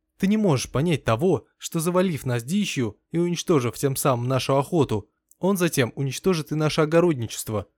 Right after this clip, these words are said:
наводнив остров овощами. Но он будет давать нам эти продукты только пока мы будем давать ему что-то другое. То есть до тех пор, пока мы будем считать,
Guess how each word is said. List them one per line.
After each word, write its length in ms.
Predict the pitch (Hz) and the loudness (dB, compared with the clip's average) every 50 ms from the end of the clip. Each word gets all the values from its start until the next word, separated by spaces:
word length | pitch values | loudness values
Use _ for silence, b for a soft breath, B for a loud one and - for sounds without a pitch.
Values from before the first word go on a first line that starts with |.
| _ _ - | _ _ -6
наводнив 480 | 143 147 131 131 127 113 143 190 190 - - | -4 -2 0 0 0 0 -2 -4 -4 -4 -4
остров 360 | - 135 - - 139 127 - | -6 -6 -4 -4 -4 -2 0
овощами. 640 | 131 127 131 123 - - - 113 107 104 101 98 _ _ _ _ _ _ _ | 0 2 2 0 0 0 -2 -2 -2 -2 -4 -10 _ _ _ _ _ _ _
Но 100 | - 151 | 0 2
он 100 | 165 165 | 2 2
будет 300 | 156 175 180 151 170 160 | 2 0 0 2 2 4
давать 340 | 147 170 170 180 175 139 - | 6 6 6 6 6 4 4
нам 140 | 131 127 131 | 0 0 0
эти 120 | 123 - | 0 -2
продукты 560 | 131 - 139 131 127 190 214 - - - 110 - b b b b b | -2 0 0 2 4 2 2 2 0 -2 -2 -2 b b b b b
только 240 | - 196 185 - 185 | 4 4 4 4 2
пока 260 | - 185 170 - 180 | 0 0 2 2 2
мы 140 | 180 185 185 | 2 2 2
будем 260 | 165 190 156 190 175 | 0 0 0 0 0
давать 380 | 160 180 180 185 190 156 - - | 2 2 4 4 2 2 0 -4
ему 120 | 123 120 | -6 -6
что-то 300 | 117 - - 151 - 156 | -4 -4 -2 -2 -2 -2
другое. 480 | 139 170 196 185 185 208 170 123 104 - _ _ _ _ _ _ _ _ _ _ _ _ _ _ - | 0 0 0 0 2 4 4 4 2 -2 _ _ _ _ _ _ _ _ _ _ _ _ _ _ 0
То 80 | 180 | 2
есть 140 | 170 147 135 | 2 4 4
до 80 | 165 165 | 2 2
тех 240 | - 202 165 - | 4 2 0 0
пор, 280 | - - 214 233 - - | 0 2 4 4 4 2
пока 260 | - - 139 - 170 | -2 -2 0 2 2
мы 120 | 165 165 156 | 2 2 2
будем 260 | 156 208 165 170 147 | 2 2 0 0 -2
считать, 480 | 123 - - 131 - 185 196 165 - | -4 -4 -4 -2 0 2 2 0 0